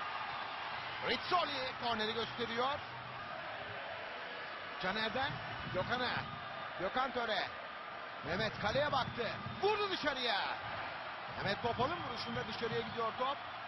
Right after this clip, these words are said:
Caner topun başında. Caner. Aşırılan top. Son anda direğin yanı. Hakeme baktım yine. Bir korner daha diyor Rizzoli. Tehlikeli kullandı milli takım korneri. Vasilyev.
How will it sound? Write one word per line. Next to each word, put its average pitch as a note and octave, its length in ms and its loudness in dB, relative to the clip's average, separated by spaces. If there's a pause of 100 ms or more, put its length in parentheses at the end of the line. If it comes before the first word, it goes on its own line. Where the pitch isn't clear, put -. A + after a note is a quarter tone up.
(540)
Caner F#3 320 2
topun A3+ 260 -2
başında. A3 460 2 (1500)
Caner. B3+ 360 2 (760)
Aşırılan F#4+ 500 6
top. G#4+ 240 8 (440)
Son G4+ 200 6
anda F4+ 300 4
direğin D4 340 2
yanı. C4 200 4
Hakeme C4+ 440 4
baktım B3 340 2
yine. C#4+ 280 2 (240)
Bir D4+ 120 2
korner C4 420 4
daha C4+ 200 6
diyor C4+ 220 0
Rizzoli. B3 640 0 (920)
Tehlikeli A3+ 520 2
kullandı C#4+ 400 2
milli C4 200 -2
takım C4 260 0
korneri. C#4+ 560 4 (720)
Vasilyev. A#3 580 0